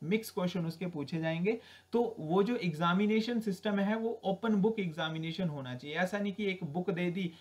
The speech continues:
और बच्चे को बोल दिया कि सारा syllabus यहीं से आना है। नहीं, बच्चे को थोड़ा डर होना चाहिए। जैसे अभी मैंने बताया, एनसीईआरटी की बुक तो हमें लगी है क्योंकि हमें syllabus ज़रूरी है, most important है, लेकिन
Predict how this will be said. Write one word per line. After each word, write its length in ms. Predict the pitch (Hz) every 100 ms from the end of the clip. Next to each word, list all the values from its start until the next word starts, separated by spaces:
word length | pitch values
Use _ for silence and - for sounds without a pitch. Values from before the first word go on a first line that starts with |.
| -
और 100 | 151
बच्चे 300 | 156 175 190
को 160 | 185 175
बोल 200 | 156 165
दिया 160 | 160 175
कि 140 | 196
सारा 260 | 180 151 156
syllabus 420 | 160 143 165 175
यहीं 320 | 143 139 160
से 160 | 160 151
आना 200 | 123 117
है। 80 | 151
नहीं, 120 | 185
बच्चे 280 | 165 185 240
को 120 | 233
थोड़ा 220 | 226 233
डर 280 | 190 151 180
होना 300 | 185 175 170
चाहिए। 220 | 170 202
जैसे 220 | 165 165
अभी 160 | 170 180
मैंने 220 | 185 160
बताया, 380 | 156 147 147 196 - - -
एनसीईआरटी 600 | 156 180 - 202 202 220
की 120 | 220
बुक 340 | 214 147 196 220
तो 120 | 233
हमें 280 | 185 180 208
लगी 340 | 170 165 226
है 120 | 170
क्योंकि 280 | 123 175 175
हमें 240 | 202 175 220
syllabus 500 | - 180 175 233 - - _ 156
ज़रूरी 420 | 214 233 233 214
है, 180 | 131 139
most 220 | 202 214
important 500 | 190 185 175 196 202
है, 120 | 226 - - -
लेकिन 420 | 170 208 214 233